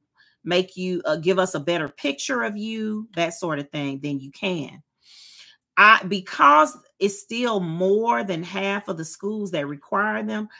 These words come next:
I still, um, re-, recommend that parents,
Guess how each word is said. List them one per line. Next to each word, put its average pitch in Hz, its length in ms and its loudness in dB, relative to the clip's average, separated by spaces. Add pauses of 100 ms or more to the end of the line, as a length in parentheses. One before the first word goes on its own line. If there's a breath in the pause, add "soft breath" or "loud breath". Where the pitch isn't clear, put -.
(280 loud breath)
I 254 180 6
still, 240 720 0
um, 165 480 0
re-, 175 300 -4
recommend 180 760 0
that 143 200 -4
parents, 175 720 -6